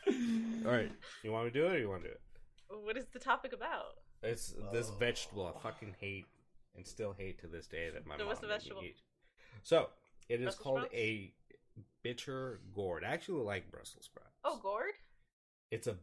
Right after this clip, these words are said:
Speaker 2: bitter gourd, but have you eaten a real life
Speaker 3: It's new
Speaker 2: bitter
Speaker 3: cuisine.
Speaker 2: gourd?
Speaker 1: No, I've, I've never, I've never ate
Speaker 2: All right.
Speaker 1: actual gourd.
Speaker 2: So a bitter gourd,
Speaker 1: Fallout four, I think.
Speaker 2: it, it looks like a cucumber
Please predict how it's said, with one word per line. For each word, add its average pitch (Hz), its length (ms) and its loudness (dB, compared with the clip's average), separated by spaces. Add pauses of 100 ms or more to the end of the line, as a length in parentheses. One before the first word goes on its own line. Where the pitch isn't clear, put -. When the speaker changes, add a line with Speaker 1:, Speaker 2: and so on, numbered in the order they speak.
Speaker 2:
bitter 101 540 -4
gourd, 50 380 -8 (200)
but 73 200 -2 (480)
have 101 200 -6
you 98 140 -4
eaten 101 340 -8 (120)
a 85 100 -6
real 95 320 -2
life 85 240 -2
Speaker 3:
It's - 80 -6
new - 140 -6
Speaker 2:
bitter 92 200 -4
Speaker 3:
cuisine. - 100 -8
Speaker 2:
gourd? 85 220 -6
Speaker 1:
No, 156 120 0
I've, 151 160 0 (120)
I've 170 120 -4
never, 147 420 -12
I've - 160 -20
never 175 280 -18
ate 160 120 -8
Speaker 2:
All 104 60 2
right. 90 80 -2
Speaker 1:
actual - 360 -10
gourd. - 300 -14 (680)
Speaker 2:
So 101 360 0
a 98 80 -6
bitter 117 480 2
gourd, 87 480 0
Speaker 1:
Fallout 87 340 -6
four, 69 160 -10
I - 200 -14
think. 107 120 2
Speaker 2:
it, 110 180 0
it 104 140 0
looks 120 300 0
like 131 300 0
a 104 80 -4
cucumber 139 960 -4